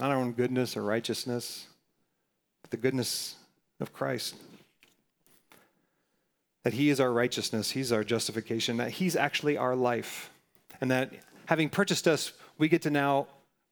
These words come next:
give our life away. So,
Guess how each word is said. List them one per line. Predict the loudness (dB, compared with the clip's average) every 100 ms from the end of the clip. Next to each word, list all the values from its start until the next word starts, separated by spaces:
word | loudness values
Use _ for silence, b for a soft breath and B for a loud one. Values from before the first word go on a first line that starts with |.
| -4
give | 2 4 4
our | 2
life | 2 2 0 -6 -14 -20 _ _ _ _ _ _ _ _ _ _ -4
away. | -2 -2 -2 -8 -18 _ -20 -20 _ _ _ -20 -20 _ _ _ _ _ _ _ _ _
So, | -2 0 0